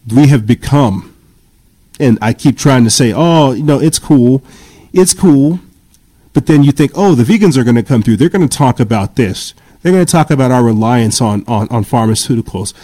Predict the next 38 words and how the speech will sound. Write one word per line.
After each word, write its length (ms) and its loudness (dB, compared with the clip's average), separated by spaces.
They're 140 2
gonna 100 2
talk 240 -2
about 200 -2
our 160 2
horrible, 540 0
like, 360 -8
real 200 2
di-, 280 -6
uh, 100 -4
our, 220 -8
our, 260 -2
our 140 2
real 320 2
diet, 340 -2
uh, 200 -4
issues." 500 -2
No, 300 0
they 100 2
just 180 -2
get 140 -4
co-opted. 600 0
And 80 0
so 160 0
I, 180 -2
it's 320 -2
just, 240 0
it's, 220 -2
it's, 260 -2
it's 220 0
all 220 0
of 80 -6
it. 100 -12
I 60 -2
think 180 -2
that's 220 -4
why 340 -2
just 320 -2